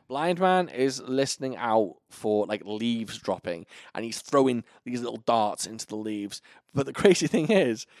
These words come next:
is that even though he's mastering the ability to hear very, very well, all of a sudden he also knows how to do twenty-eight flip, flips? Yeah, flips in a row. He becomes this <laughs> expert acrobat,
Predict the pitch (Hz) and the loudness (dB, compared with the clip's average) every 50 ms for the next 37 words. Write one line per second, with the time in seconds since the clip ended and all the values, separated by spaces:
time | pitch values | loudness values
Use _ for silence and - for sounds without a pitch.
0 | - _ _ - 135 135 139 - - 185 214 220 226 208 202 196 190 175 180 165 | -20 _ _ -6 -4 -2 -2 -2 -2 -2 -2 0 0 2 2 2 2 2 0 -2
1 | 143 127 131 139 147 147 - - - 151 147 143 135 131 127 127 120 120 127 131 | -4 -4 -4 -2 -2 -2 -4 -6 -6 -4 -4 -4 -2 0 0 0 0 2 0 0
2 | 131 127 - - 123 117 - 98 98 - - - 190 185 175 143 110 101 101 92 | 0 0 -2 -4 -6 -6 -4 -6 -8 -8 -8 -4 0 2 4 4 4 4 2 -2
3 | 98 98 98 95 95 95 92 95 85 85 92 - - - - - _ - 147 160 | -2 -2 -2 -2 -2 -2 -2 -2 -2 -4 -6 -8 -12 -20 -20 -10 _ 2 4 6
4 | 165 165 160 156 - - 165 156 151 135 143 139 131 127 123 - 127 123 117 120 | 6 6 4 2 0 0 -2 -2 -2 0 0 2 2 2 0 -2 -2 0 0 0
5 | - - 120 - 123 117 113 110 - - 123 117 113 - - 110 - - - 120 | 0 -2 -4 -4 -4 -6 -8 -8 -6 -8 -8 -8 -8 -6 -6 -6 -6 -4 -4 -4
6 | 117 - - _ _ - - - 147 180 - - - - _ - 113 98 - - | -4 -4 -4 _ _ -14 -8 -8 -8 -8 -8 -12 -20 -16 _ -4 -4 -4 -4 -4
7 | - 135 113 - - - - - 107 101 98 101 98 92 78 - - - - - | -2 -2 -2 -2 -4 -10 -12 -8 -6 -4 -2 0 0 -2 -2 -4 -10 -14 -18 -20
8 | - - - - - 165 156 165 - - 247 214 185 - 190 170 - - _ _ | -20 -20 -6 -2 -2 0 0 0 0 -2 -2 0 2 4 4 4 2 0 _ _
9 | _ _ - - 214 - - - - - - 160 139 - - - - - 339 - | _ _ -4 -4 -2 -2 -2 -2 0 2 6 6 6 6 4 0 -2 -2 -2 -2
10 | - 151 139 117 - 110 110 - - | 0 0 0 2 2 0 0 -2 -4